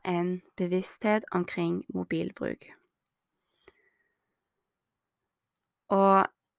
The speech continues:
jeg kjenner at, eh, når jeg kjører forbi bussholdeplasser, og alle står og ser ned i mobilen, så får jeg lyst til å åpne vinduet og bare rope eller tute, et eller annet. Det er akkurat som folk må våkne litt.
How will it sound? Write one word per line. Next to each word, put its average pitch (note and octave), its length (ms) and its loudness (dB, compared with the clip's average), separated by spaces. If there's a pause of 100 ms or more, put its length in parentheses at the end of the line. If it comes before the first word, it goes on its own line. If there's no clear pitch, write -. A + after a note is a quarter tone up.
(960)
jeg G3+ 160 -2
kjenner F3+ 400 0
at, - 180 -8
eh, F3 880 0 (280)
når F#3+ 140 2
jeg - 80 -4
kjører F3+ 260 4
forbi F#3 400 -2
bussholdeplasser, F#3 1000 -4 (140)
og F#3+ 100 0 (160)
alle E3 400 0
står E3+ 260 -4
og E3+ 80 -4
ser E3 220 -4
ned E3 260 -2
i E3+ 80 0
mobilen, E3 420 0
så F#3+ 140 -8
får E3+ 160 -2
jeg - 80 -4
lyst - 220 -6
til E3 80 0
å - 80 -4 (100)
åpne E3 240 -4
vinduet D3 380 -2
og - 20 -18
bare - 240 2
rope - 400 0 (120)
eller - 200 0
tute, - 400 -2
et - 320 0
eller F3 220 4
annet. F3+ 200 2 (920)
Det - 160 6
er G#3+ 220 8
akkurat G#3+ 240 2
som G3+ 140 -2
folk G3+ 360 4
må G#3 160 0
våkne A#3+ 400 4
litt. - 380 4